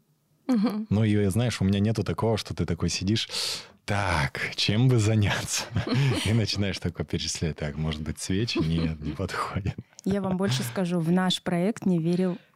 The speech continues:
Speaker 3: наверное, никто в окружении в нашем. До последнего, вот до момента, когда мы начали, м, по-, показывать какой-либо результат, э, тоже участие в шоу, да, благодарю Андрея Болсуновского, что он нам дал эту возможность.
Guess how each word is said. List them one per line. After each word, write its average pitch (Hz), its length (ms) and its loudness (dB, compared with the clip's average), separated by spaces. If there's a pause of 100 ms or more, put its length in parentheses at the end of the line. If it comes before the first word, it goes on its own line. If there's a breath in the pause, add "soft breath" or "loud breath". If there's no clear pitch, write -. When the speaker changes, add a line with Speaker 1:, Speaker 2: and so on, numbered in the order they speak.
(200)
Speaker 3:
наверное, 175 420 2
никто 165 520 0
в 135 140 -2
окружении 165 600 2
в 156 80 -2
нашем. 151 500 0 (720 loud breath)
До 170 160 2
последнего, 180 760 0
вот 170 220 0
до 196 100 4
момента, 185 440 6
когда 170 380 0
мы 165 160 4
начали, 160 480 2 (340)
м, 156 520 2 (580)
по-, 175 300 0
показывать 180 420 -2
какой-либо 165 480 2
результат, 175 720 0 (540 loud breath)
э, 165 280 0
тоже 185 200 4
участие 175 460 0
в 147 40 -10
шоу, 254 340 2
да, 190 400 0 (280)
благодарю 175 560 0
Андрея 175 260 2
Болсуновского, 202 760 0
что - 200 -2
он 170 100 4
нам 170 140 4
дал 165 160 0
эту 165 160 -2
возможность. 202 720 2